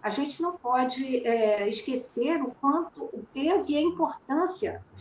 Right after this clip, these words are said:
que os medicamentos têm para a vida de todos os, todas as pessoas. Então, é, mais transparência para que a gente consiga, é, eu acho que o di-, é, precisa haver um diálogo do governo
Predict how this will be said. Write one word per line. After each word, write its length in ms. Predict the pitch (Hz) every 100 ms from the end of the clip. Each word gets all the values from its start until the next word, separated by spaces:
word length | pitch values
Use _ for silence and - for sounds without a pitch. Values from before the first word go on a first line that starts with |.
| -
que 80 | 302
os 100 | 302
medicamentos 880 | 285 285 - 269 226 262 269 320 -
têm 360 | - 220 262 - - _ -
para 160 | 254
a 40 | 247
vida 340 | 233 311 330
de 100 | -
todos 460 | - 294 349 - 226
os, 280 | 220 - 202 - -
todas 260 | 330 370
as 140 | 233 220
pessoas. 480 | 349 - - 131 - - _ _ - -
Então, 460 | 254 254 294 320 - -
é, 240 | 247 233
mais 360 | 220 254 359 -
transparência 1000 | 330 359 - 320 277 277 349 381 - 233
para 160 | 254
que 100 | 262
a 40 | 285
gente 260 | 302 277
consiga, 520 | 285 277 - 320 302 - - _
é, 400 | 240 233 226 214 - - - _ -
eu 160 | 226 233
acho 260 | 240 277
que 60 | -
o 60 | 277
di-, 240 | 240 -
é, 180 | 220 226 - - _
precisa 420 | 233 - 330 349
haver 140 | 254 262
um 100 | 254
diálogo 480 | 208 202 196 208 220
do 120 | 226
governo 640 | 240 - 190 226 285 339